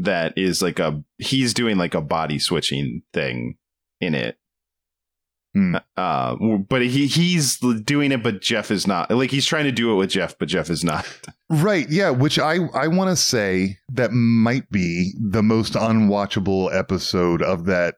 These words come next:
Speaker 2: of that season, and thus the entire series, because Donald Glover should not be acting like Danny Pudi, and Danny Pudi should not be acting like Donald Glover.
Speaker 1: No.
Speaker 2: It didn't, it didn't work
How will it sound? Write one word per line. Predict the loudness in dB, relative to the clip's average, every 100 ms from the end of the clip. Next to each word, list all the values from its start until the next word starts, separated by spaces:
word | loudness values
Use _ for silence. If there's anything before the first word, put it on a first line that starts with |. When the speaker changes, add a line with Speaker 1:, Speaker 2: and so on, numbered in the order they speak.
| _
Speaker 2:
of | -4 0
that | -2 0
season, | 0 0 2 0
and | 0 0
thus | 0 -2 -2
the | -2
entire | 0 0 0
series, | -2 0 0 0 -2 -4
because | -6 -4 -2 0 -2 -6 _ _ _ -6
Donald | -2 0 0 0
Glover | 0 0 -2
should | 0 0
not | 2 0
be | -2 0
acting | -2 -2 0 0
like | 0 -2
Danny | -2 -2
Pudi, | 0 0 0 0 0
and | -2
Danny | -2 -2 -4
Pudi | -2 -2 -2
should | -2
not | -4 -4
be | -4
acting | -4 -4 -6
like | -4
Donald | -4 -4 -2
Glover. | -2
Speaker 1:
No. | 0 0 -2
Speaker 2:
It | -2
didn't, | -2 -2 -4
it | 0
didn't | 2 2
work | 2 2 -2